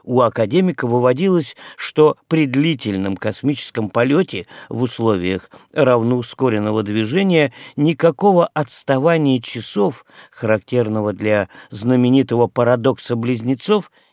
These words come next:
не происходит. Более того, получается даже опережение. Параграф при этом заканчивался словами:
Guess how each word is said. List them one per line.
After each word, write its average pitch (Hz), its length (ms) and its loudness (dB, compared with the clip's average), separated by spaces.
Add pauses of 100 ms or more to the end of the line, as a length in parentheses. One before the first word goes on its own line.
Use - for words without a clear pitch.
не 135 260 0
происходит. 156 920 -10 (760)
Более 113 460 0
того, 80 380 -16 (320)
получается 156 680 0
даже 151 320 2 (240)
опережение. 151 1200 -2 (480)
Параграф 139 540 2
при 123 180 -2
этом 143 320 2 (140)
заканчивался 143 840 -2
словами: 143 640 2